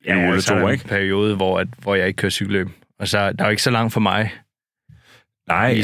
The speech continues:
Speaker 2: i Schweiz til, til Nürnberg. Det tager
Speaker 1: Nej.
Speaker 2: tre-fire timer, tror jeg,
Speaker 1: Ja,
Speaker 2: eller sådan
Speaker 1: netop.
Speaker 2: noget.
Speaker 1: Nå, ej, men der, der skal vi ned. Der har vi Frank, vores gode ven fra E V N Ring Rental
Speaker 2: Jamen, jeg
Speaker 1: Dansk,
Speaker 2: har
Speaker 1: han
Speaker 2: også
Speaker 1: er
Speaker 2: fundet ud af, at han er åbenbart, øh, cykelfan også.
Speaker 1: Nå.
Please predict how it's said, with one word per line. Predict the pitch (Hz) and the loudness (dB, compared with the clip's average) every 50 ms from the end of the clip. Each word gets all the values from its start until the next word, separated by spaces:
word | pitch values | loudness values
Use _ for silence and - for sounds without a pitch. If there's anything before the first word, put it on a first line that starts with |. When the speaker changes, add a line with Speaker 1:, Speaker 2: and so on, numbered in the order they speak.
| - - | -2 -2
Speaker 2:
i | - 104 | -2 -4
Schweiz | 95 - 110 101 95 90 - - | -2 0 0 0 0 -2 -4 -4
til, | - 107 101 98 90 | -2 0 0 0 0
til | - 98 | -2 -2
Nürnberg. | 98 98 104 107 104 104 - | -2 0 0 0 -2 -2 -4
Det | - - 101 - | -4 -4 -2 0
tager | 98 85 - | 0 2 2
Speaker 1:
Nej. | 98 98 98 | 0 0 -2
Speaker 2:
tre-fire | - - - 98 87 - 104 107 | -4 -4 -4 -4 -4 -2 -4 -4
timer, | 107 - 110 110 107 107 | -4 -4 -4 -4 -4 -4
tror | 104 - 98 101 | -4 -4 -2 0
jeg, | 107 | 2
Speaker 1:
Ja, | 110 | 2
Speaker 2:
eller | 110 110 | 2 2
sådan | 110 120 117 | 2 2 4
Speaker 1:
netop. | 104 95 95 - - - - _ _ _ _ _ _ _ - | 2 2 2 0 -4 -10 -16 _ _ _ _ _ _ _ -4
Speaker 2:
noget. | 78 71 | -4 -4
Speaker 1:
Nå, | - - | -2 -2
ej, | 78 | -2
men | 87 85 92 | -2 0 2
der, | 113 120 107 - | 2 2 2 0
der | - 117 120 | 0 -2 -4
skal | 117 - 113 | -2 -2 -2
vi | 101 104 | 0 0
ned. | 107 104 | 0 0
Der | 104 101 | 0 0
har | 113 110 | 0 -2
vi | 95 85 | -2 0
Frank, | - - 120 120 73 - - - | 0 0 0 0 -2 -6 -8 -8
vores | - - - | -8 -8 -2
gode | - 107 101 95 | -2 0 0 2
ven | 95 98 90 | 0 0 -2
fra | - 85 80 76 - - | -2 -2 -2 -2 0 0
E | 80 85 | 0 2
V | 85 92 | 2 2
N | 107 104 95 | 2 2 0
Ring | 98 104 101 95 | 0 2 2 0
Rental | 92 90 92 117 | 0 0 0 0
Speaker 2:
Jamen, | 131 127 | 2 2
jeg | 120 117 | 2 2
Speaker 1:
Dansk, | 120 131 | 2 2
Speaker 2:
har | 139 139 | 2 2
Speaker 1:
han | 135 131 | 2 2
Speaker 2:
også | 127 - | 2 2
Speaker 1:
er | - | 2
Speaker 2:
fundet | 127 123 120 | 2 2 2
ud | 117 | 2
af, | |
at | 113 113 | 2 2
han | 120 131 | 2 2
er | 127 | 2
åbenbart, | 117 110 107 120 120 113 107 104 98 - - | 2 2 2 2 2 2 2 0 -2 -2 0
øh, | 110 104 101 101 98 98 | 2 2 2 2 2 0
cykelfan | - - 123 123 139 139 - 113 101 95 98 | 0 -2 -2 -2 -2 -2 -2 0 0 0 0
også. | 98 104 107 - - - - - _ _ - | -2 -2 -2 -4 -6 -10 -14 -18 _ _ 0
Speaker 1:
Nå. | 277 | 0